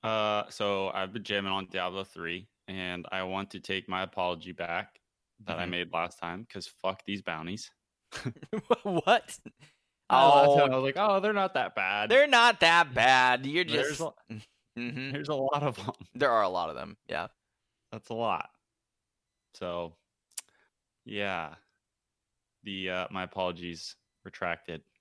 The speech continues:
Speaker 2: <laughs>
Speaker 1: Trophy writers, <laughs> trophy card writers.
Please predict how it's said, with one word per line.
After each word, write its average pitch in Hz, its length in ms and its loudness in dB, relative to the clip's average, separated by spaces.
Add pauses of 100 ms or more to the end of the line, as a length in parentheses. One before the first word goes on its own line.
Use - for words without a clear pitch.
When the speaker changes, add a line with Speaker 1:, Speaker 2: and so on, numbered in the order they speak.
(140)
Speaker 2:
<laughs> - 580 -10 (320)
Speaker 1:
Trophy 90 440 -6
writers, 87 680 -8
<laughs> - 40 -20
trophy - 300 -20
card - 160 -6
writers. 87 400 -8